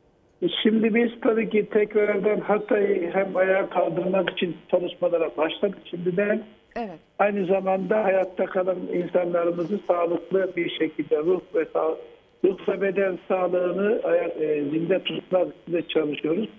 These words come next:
Speaker 1: Gelen yardımları, e, her tarafa ulaştırmaya çalışıyoruz. Çadırlar kuruyoruz.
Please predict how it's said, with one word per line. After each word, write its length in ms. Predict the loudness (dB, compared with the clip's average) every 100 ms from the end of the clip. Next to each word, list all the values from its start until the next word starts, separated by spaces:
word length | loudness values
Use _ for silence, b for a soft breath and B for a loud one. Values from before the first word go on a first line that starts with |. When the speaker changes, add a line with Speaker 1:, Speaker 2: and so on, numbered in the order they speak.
| -20 _ _ 0
Speaker 1:
Gelen 300 | 0 2 0
yardımları, 960 | 2 2 2 -2 -4 -2 0 2 0 0
e, 120 | 0 2
her 280 | 2 0 0
tarafa 560 | -2 0 0 0 0 0
ulaştırmaya 840 | 0 0 -2 -6 -2 0 2 0 0
çalışıyoruz. 580 | -2 -2 -4 -4 -2
Çadırlar 680 | -2 0 0 0 0 0 -2
kuruyoruz. 440 | -2 0 0 -2